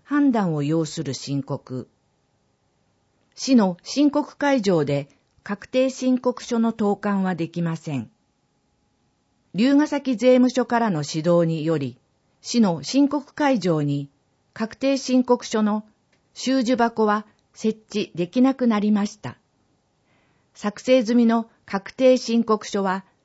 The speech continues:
龍ヶ崎税務署に直接か郵送での提出をお願いします。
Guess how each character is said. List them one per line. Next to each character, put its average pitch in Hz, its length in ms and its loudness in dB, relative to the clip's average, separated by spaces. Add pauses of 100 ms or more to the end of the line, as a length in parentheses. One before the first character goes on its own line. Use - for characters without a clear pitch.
(100)
龍 254 240 2
ヶ 277 140 6
崎 247 280 -2
税 190 180 0
務 190 180 2
署 180 160 -4
に 175 260 -4 (500)
直 202 140 -4
接 226 320 -2
か 190 240 -4 (300)
郵 262 280 0
送 277 260 0
で 262 120 4
の 170 120 2
提 185 260 0
出 180 240 -6
を 180 280 -2
お 156 80 -4
願 160 320 -2
い 156 40 -8
し - 160 -10
ま 139 180 -4
す。 - 460 -20